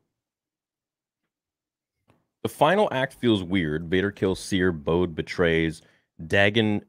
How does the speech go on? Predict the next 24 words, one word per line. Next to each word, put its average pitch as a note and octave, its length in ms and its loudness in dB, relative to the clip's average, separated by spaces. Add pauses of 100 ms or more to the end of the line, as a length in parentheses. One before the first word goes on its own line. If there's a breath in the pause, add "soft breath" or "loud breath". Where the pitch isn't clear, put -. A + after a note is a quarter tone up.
(180)
Gera F#2 280 2
gets E2 280 -8
sidelined. D#2 680 -4
I F#2 40 -2
wish G#2+ 200 -2
we A2+ 80 -4
got G2 180 -2
more F2 180 -4
Zepho. D#2 520 -4
Also, G#2+ 280 2
I E2+ 100 2
watched F2 300 -4
the E2 60 -10
whole E2+ 180 -4
stream D#2+ 460 -6
yesterday. C#2+ 680 -6 (1300)
Right F#2+ 140 4
on, F2 180 4
dude. C#2 180 -8
Thanks F2 180 -4
for F2+ 80 -10
joining E2 220 -2
the D#2 60 -6
stream. D#2 220 -4